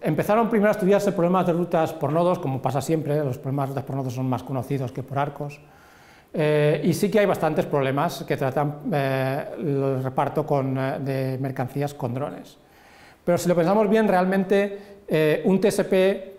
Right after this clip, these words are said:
con una camio-, una furgoneta o con un dron no cambia mucho. Cambia, pues, cómo calculamos la distancia o el tiempo,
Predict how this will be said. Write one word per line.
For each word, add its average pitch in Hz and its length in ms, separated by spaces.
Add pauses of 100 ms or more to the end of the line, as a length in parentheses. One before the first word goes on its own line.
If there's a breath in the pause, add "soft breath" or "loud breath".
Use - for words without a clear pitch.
(240)
con 151 180
una 170 220
camio-, 175 320
una 165 200
furgoneta 165 600
o 139 60
con 151 100
un 151 100
dron 160 400
no 160 140
cambia 139 300
mucho. 143 380 (480)
Cambia, 165 540
pues, 131 180
cómo 151 220
calculamos 151 720
la 147 100
distancia 156 480
o 143 60
el 131 80
tiempo, 160 500